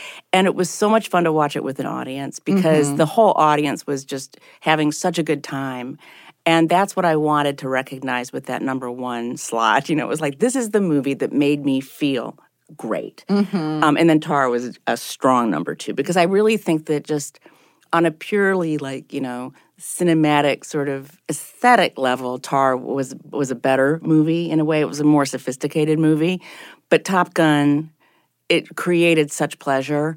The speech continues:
Speaker 2: Yeah.
Speaker 1: And I just think that is such an underrated thing right now, you know, and it's like, um, I just wanted to, to, to reward it for that.
Speaker 2: Yeah, I mean, 'cause I,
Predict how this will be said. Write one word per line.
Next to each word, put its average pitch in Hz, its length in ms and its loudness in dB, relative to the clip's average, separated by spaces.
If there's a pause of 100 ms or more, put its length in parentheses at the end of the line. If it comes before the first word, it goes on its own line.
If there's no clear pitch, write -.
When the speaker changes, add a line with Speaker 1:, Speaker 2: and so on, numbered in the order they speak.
Speaker 2:
Yeah. 143 340 2
Speaker 1:
And 160 180 4
I 156 80 4
just 165 220 -4
think 165 220 0
that 151 220 2
is 143 140 0
such 151 300 -4
an 147 220 -2
underrated 147 840 0
thing 139 300 0
right 143 200 0
now, 160 440 0
you 165 100 -2
know, 151 240 2
and 151 100 2
it's - 140 -6
like, 135 220 -6 (100)
um, 131 480 -4
I 143 100 -4
just 143 220 -8
wanted 127 400 -6
to, - 240 -12 (220)
to, - 140 -12 (180)
to 123 280 -12
reward 110 380 -8
it - 120 -10
for - 140 -12
that. 117 360 -8
Speaker 2:
Yeah, 294 340 4
I 269 80 4
mean, 302 140 4
'cause 330 120 0
I, 285 160 2